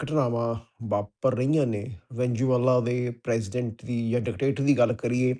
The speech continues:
ਤੇ ਉਹ ਘਟਨਾ ਬਹੁਤ ਵੱਡੀ ਘਟਨਾ ਸੀ। ਇਸ ਜਨਵਰੀ ਦੇ ਵਿੱਚ, ਆਉਣ ਵਾਲੇ ਸਮੇਂ ਵਿੱਚ ਕੀ ਹੋਏਗਾ? ਅਹ, Secretary of State, ਅਹ, ਜਿਹੜੇ ਨੇ ਮਿਸਟਰ ਰੂਬੀਓ, ਉਹਨਾਂ, ਉਹ ਕਿਊਬਨ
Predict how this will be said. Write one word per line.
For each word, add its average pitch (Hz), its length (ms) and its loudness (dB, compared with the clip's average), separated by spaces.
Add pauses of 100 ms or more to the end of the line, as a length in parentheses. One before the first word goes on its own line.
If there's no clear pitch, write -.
(520)
ਤੇ 127 100 -2
ਉਹ 170 280 6
ਘਟਨਾ 127 260 -2
ਬਹੁਤ 117 260 0
ਵੱਡੀ 113 380 0
ਘਟਨਾ 117 240 0
ਸੀ। 123 260 -4
ਇਸ 117 180 -6
ਜਨਵਰੀ 131 440 0
ਦੇ 131 120 2
ਵਿੱਚ, 127 240 0 (260)
ਆਉਣ 151 340 4
ਵਾਲੇ 165 180 6
ਸਮੇਂ 143 200 0
ਵਿੱਚ 131 160 -2
ਕੀ 131 280 -4
ਹੋਏਗਾ? 117 600 2 (480)
ਅਹ, 107 160 0
Secretary 135 460 0
of 131 60 -2
State, 131 840 0
ਅਹ, 101 680 -2
ਜਿਹੜੇ 120 440 0 (120)
ਨੇ 107 280 -4
ਮਿਸਟਰ 113 300 -6
ਰੂਬੀਓ, 139 500 4 (260)
ਉਹਨਾਂ, 151 640 4 (220)
ਉਹ 135 380 -2
ਕਿਊਬਨ 143 520 4